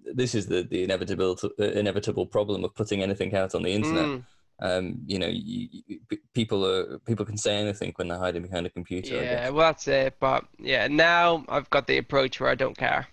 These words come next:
Speaker 2: I really don't. I don't
Speaker 1: <laughs>
Speaker 2: care.
Speaker 1: Well, that's positive.
Speaker 2: Yeah, like,
Speaker 1: That's
Speaker 2: if, if
Speaker 1: positive.
Speaker 2: people like me, they like me. If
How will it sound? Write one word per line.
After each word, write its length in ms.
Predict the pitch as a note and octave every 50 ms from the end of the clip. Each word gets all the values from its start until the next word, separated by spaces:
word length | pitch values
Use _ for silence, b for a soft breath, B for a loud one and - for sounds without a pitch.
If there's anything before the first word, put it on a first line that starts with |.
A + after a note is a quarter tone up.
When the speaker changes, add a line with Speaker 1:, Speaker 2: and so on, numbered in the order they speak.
| _ _ _ _ _ _ _ _ _ _ - -
Speaker 2:
I 100 | - C3+
really 260 | C3 C3 C3+ C3 B2+
don't. 240 | - B2+ C3 B2+ - -
I 120 | - D3+
don't 280 | C#3+ - - F#3+ C#3 -
Speaker 1:
<laughs> 0 |
Speaker 2:
care. 300 | G3 C3 C3+ C3 C3 C3 C3+
Speaker 1:
Well, 80 | E3 F3
that's 160 | F#3 D#3+ -
positive. 460 | - G#3+ G#3+ B3+ A#3 - - - - E3
Speaker 2:
Yeah, 400 | D#3 E3 E3 E3 D#3+ D#3+ D#3+ D#3+ D#3
like, 220 | D#3 D3+ D3+ D3+
Speaker 1:
That's 120 | - B2 -
Speaker 2:
if, 60 | -
if 120 | D#3 C#3+ C3+
Speaker 1:
positive. 240 | C3 - D3+ C#3+ -
Speaker 2:
people 240 | F#3+ F#3 - F3 D#3+
like 320 | D#3 D#3 D3+ D3+ D3 -
me, 120 | D3+ D3+ D3
they 120 | C3 C#3+
like 240 | C#3+ C#3+ C#3 C3+ -
me. 140 | C#3+ C#3+ C#3
If 100 | C3 -